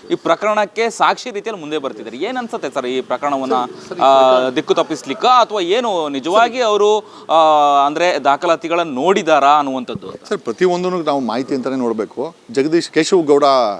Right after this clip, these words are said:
Speaker 2: ವಕೀಲರು ದಿಕ್ತಪ್ಪಿಸುವಂಥ ಸ್ಟೇಟ್ಮೆಂಟನ್ನು ಕೊಟ್ರು. ಸರ್, ಅದರಲ್ಲೂ ಕೂಡ ಸತ್ಯ ಇದೆ. ಅವ್ರು ಗೊತ್ತಾ ಗೊತ್ತಿಲ್ಲದ್ರೆ ಸತ್ಯಗಳನ್ನೇ ಹೇಳಿದ್ದಾರೆ. ಹ್ಞೂ, ನಾವು ಊತಿದ್ದೀವಿ, ನಾವು ಸರ್ಟಿಫಿಕೇಟ್ ಕೊಟ್ಟಿದ್ದೀವಿ, ನಾವೇ ಸಾಕ್ಷಿ ಅಂತ ಇದ್ದಾರೆ. ಆ ಒಂದು ಕ್ಲಿಪ್ಪು ಸಾಕು ಸರ್, ಆತನ ಸಾಕ್ಷಿಯಾಗಿ ನಮ್ಮನ್ನು ಮಡ್ಕಣೆ ಕಾಣ್ಲಿಕ್ಕೆ, ಮಡ್ಕಣ್ಲಿಕ್ಕೆ. ಸರ್, ನಾವೆಲ್ಲರನ್ನೂ ಉಪಯೋಗಿಸ್ಕೊಳ್ಬೇಕು.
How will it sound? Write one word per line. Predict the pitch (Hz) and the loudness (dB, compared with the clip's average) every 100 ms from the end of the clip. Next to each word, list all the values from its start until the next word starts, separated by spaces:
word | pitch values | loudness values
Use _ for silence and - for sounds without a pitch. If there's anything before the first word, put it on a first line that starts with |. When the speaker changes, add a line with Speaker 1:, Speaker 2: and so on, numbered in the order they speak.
| - | -8
Speaker 2:
ವಕೀಲರು | 117 123 170 143 170 175 - - - | -8 0 0 2 -2 -4 -10 -20 -8
ದಿಕ್ತಪ್ಪಿಸುವಂಥ | 143 - 139 - 151 147 | -4 -2 -2 -2 -2 -2
ಸ್ಟೇಟ್ಮೆಂಟನ್ನು | - 143 135 135 135 127 | -2 -4 -2 -4 -4 -4
ಕೊಟ್ರು. | 151 135 156 - - - | -4 -4 -8 -10 -4 0
ಸರ್, | 170 | 2
ಅದರಲ್ಲೂ | 175 208 | 0 -2
ಕೂಡ | 185 | -4
ಸತ್ಯ | - - 135 | -8 -10 -10
ಇದೆ. | 117 - - - - - | -10 -14 -16 -16 -20 -6
ಅವ್ರು | 160 139 | -4 -2
ಗೊತ್ತಾ | 151 226 | 0 2
ಗೊತ್ತಿಲ್ಲದ್ರೆ | 202 185 185 196 | 2 2 2 0
ಸತ್ಯಗಳನ್ನೇ | 170 - 180 175 180 | 0 2 2 2 2
ಹೇಳಿದ್ದಾರೆ. | 151 127 110 | 0 0 0
ಹ್ಞೂ, | 175 254 | 4 4
ನಾವು | 202 165 | 4 0
ಊತಿದ್ದೀವಿ, | 208 185 139 139 165 117 - - | 0 -2 -2 0 0 0 -8 -4
ನಾವು | 202 | -4
ಸರ್ಟಿಫಿಕೇಟ್ | 185 175 190 196 | -2 -6 -4 -4
ಕೊಟ್ಟಿದ್ದೀವಿ, | 165 147 175 143 170 | -4 -6 -4 -2 -2
ನಾವೇ | 151 202 226 | 0 -2 -2
ಸಾಕ್ಷಿ | 185 - 190 | -4 -4 -8
ಅಂತ | 156 | -8
ಇದ್ದಾರೆ. | 127 110 107 _ _ - | -10 -12 -16 _ _ -4
ಆ | 196 | -2
ಒಂದು | 196 269 285 | 0 -2 -6
ಕ್ಲಿಪ್ಪು | 262 - 240 | -8 -6 -6
ಸಾಕು | 226 190 185 | -4 -4 -4
ಸರ್, | 226 208 | -4 -2
ಆತನ | 160 180 202 | -4 -4 -6
ಸಾಕ್ಷಿಯಾಗಿ | 165 - 190 170 | -6 -6 -6 -6
ನಮ್ಮನ್ನು | 170 139 123 | -8 -8 -6
ಮಡ್ಕಣೆ | 135 165 151 | -6 -8 -8
ಕಾಣ್ಲಿಕ್ಕೆ, | 131 117 104 120 | -8 -8 -8 -10
ಮಡ್ಕಣ್ಲಿಕ್ಕೆ. | 131 156 139 104 - - - | -4 -4 -4 -8 -16 -18 -12
ಸರ್, | - 240 | -4 -2
ನಾವೆಲ್ಲರನ್ನೂ | 196 214 247 220 | 0 0 -2 0
ಉಪಯೋಗಿಸ್ಕೊಳ್ಬೇಕು. | 185 180 - 151 127 113 | -2 -4 -6 -6 -4 -8